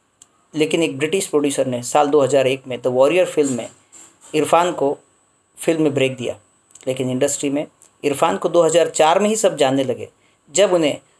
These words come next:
हासिल फिल्म में देखा गया और नेगेटिव रोल के लिए फिल्म फेयर का अवार्ड भी मिला।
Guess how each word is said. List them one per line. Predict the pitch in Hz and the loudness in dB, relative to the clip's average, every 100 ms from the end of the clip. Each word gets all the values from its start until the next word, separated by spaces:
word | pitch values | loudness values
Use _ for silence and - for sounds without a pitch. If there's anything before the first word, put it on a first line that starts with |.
| - | -2
हासिल | 156 156 226 | 0 2 0
फिल्म | 220 175 | 0 0
में | 165 | 0
देखा | 139 127 127 | 0 0 0
गया | 117 107 - _ _ - | -2 -4 -10 _ _ 0
और | 139 | 0
नेगेटिव | 143 147 160 151 | 2 0 0 2
रोल | 139 135 | 2 2
के | 135 | 0
लिए | 120 123 117 - _ | -4 -4 -6 -10 _
फिल्म | - 151 | -2 0
फेयर | 147 131 127 | 2 0 2
का | 127 | 0
अवार्ड | 117 131 | 0 0
भी | 143 | -4
मिला। | 110 92 | -10 -14